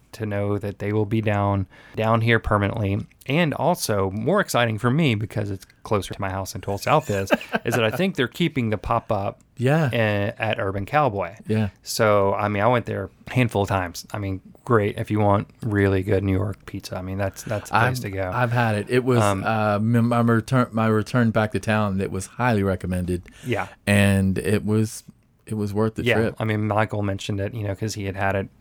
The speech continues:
Speaker 1: back, uh, up north when he lived in Brooklyn. And so he, I know he was really pumped to have it. So I am pumped that they are staying here. So that brings us to some openings, right? So you can do openings a couple of different ways, right?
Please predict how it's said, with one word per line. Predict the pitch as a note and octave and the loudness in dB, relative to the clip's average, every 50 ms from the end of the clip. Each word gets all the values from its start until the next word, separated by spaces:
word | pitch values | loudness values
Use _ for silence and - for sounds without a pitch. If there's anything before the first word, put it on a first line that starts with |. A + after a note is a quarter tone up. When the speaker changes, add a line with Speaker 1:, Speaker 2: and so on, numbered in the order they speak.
| - - - - - G2 | -20 -20 -12 -4 -2 -2
Speaker 1:
back, | F#2+ F#2 - - - - | 0 -2 -4 -8 -8 -6
uh, | A2 G2 F#2 F#2 F#2+ - | -6 -4 -4 -4 -6 -6
up | - A2 | -2 0
north | A#2 C3 D3+ C#3+ A2+ - | 4 4 4 4 4 2
when | G#2+ G2+ | -2 -2
he | G2+ G2+ | 0 0
lived | G#2 G#2+ G2+ - | 0 0 0 0
in | G2 G2 | 0 0
Brooklyn. | G2+ G2+ G2 - G#2+ G#2+ G#2 G2 G2 G2+ | 0 0 0 0 0 0 0 -2 -2 -4
And | G2+ G2 G2 G2 G2+ G2+ | -4 -2 -2 -2 -2 -2
so | - G#2+ | -2 -2
he, | G2+ G#2+ G#2+ G#2 G#2 G#2 G#2 | -2 0 0 0 0 -2 -2
I | G#2 G2+ | -2 -4
know | G#2 G2 G2 | -4 -4 -4
he | G2+ G2 | -4 -4
was | G2+ G2 F#2 - - | -4 -4 -6 -8 -8
really | F#2+ F#2+ G2 F#2+ F2+ F2+ - - | -6 -4 -4 -6 -6 -8 -8 -8
pumped | G2+ G2 G2 | -8 -8 -8
to | G2 | -6
have | F#2+ G2+ G2 G2 F#2+ F#2 | -2 0 0 0 0 -4
it. | F#2 - - | -6 -8 -10
So | - - G#2 G2+ | -6 -4 -2 -2
I | G2 G2+ G#2 G#2 G#2 G#2 G#2 - - - - - - | 0 0 2 2 2 0 -2 -4 -10 -20 -12 -4 -2
am | A#2 A2 | -2 -2
pumped | - - G#2+ A2 A2 A#2 | 0 -2 -2 -2 -2 -4
that | G#2 | -2
they | G2+ G#2 G#2+ | -2 0 0
are | G#2 G#2 | 0 -2
staying | F#2+ - - A#2+ A#2+ A#2+ A#2+ A2 | -4 -2 0 2 4 4 4 4
here. | G#2+ A2 G#2+ G2+ F#2+ F2+ F#2 F#2+ - - - - - | 2 0 0 0 -2 -4 -4 -8 -12 -16 -18 -14 -10
So | - - D#3+ D3+ | -4 0 2 2
that | D3 E3+ F#3+ F3+ D#3 | 2 2 0 -2 -2
brings | C3+ D3 C#3+ C#3+ C#3 A#2 B2+ | 0 0 2 2 0 0 0
us | A#2+ A2+ - - - - | 0 -2 -2 -6 -6 -2
to | C3+ B2 A#2 A2+ G#2+ G#2+ G#2+ A2 - - | 0 2 2 2 2 2 0 -4 -6 -8
some | - - - B2 A#2+ A#2 A#2+ A#2+ - - _ - | -6 -2 -2 0 0 0 0 -2 -6 -10 _ -2
openings, | E3 E3+ D3+ - C3+ A2 G2+ G2+ G2+ G2 G#2+ | 0 0 0 0 -2 -4 -4 -8 -8 -6 -4
right? | A2+ G#2+ G#2+ G#2+ A#2 C#3+ - - | -2 0 0 2 2 0 -2 -4
So | - - - C3+ B2+ B2 B2 B2 B2+ B2 B2 B2+ - - _ - - | -4 -2 2 4 4 6 6 6 6 4 4 2 0 -4 _ -16 -8
you | - D3+ C3+ C3 C3+ C3 | -4 -2 0 0 -2 -2
can | - - C3+ B2+ A#2+ | -2 -2 -2 0 2
do | A#2+ C#3 C#3 C#3 C3+ C3+ - | 4 4 6 6 4 4 4
openings | B2+ A#2+ - A2+ A2 G#2 G2+ G#2+ - | 2 0 2 0 -2 -2 -4 -6 -8
a | A2+ | -10
couple | - G2+ - - G#2+ | -10 -10 -8 -6 -6
of | G#2+ | -6
different | G#2 G2+ - G#2+ G2+ - - - | -6 -6 -8 -10 -10 -10 -12 -10
ways, | G#2 F#2+ F#2+ - - - - - | -8 -8 -8 -10 -10 -10 -8 -4
right? | G#2+ G#2+ G#2 G#2 G#2 G#2+ | 0 2 4 4 4 2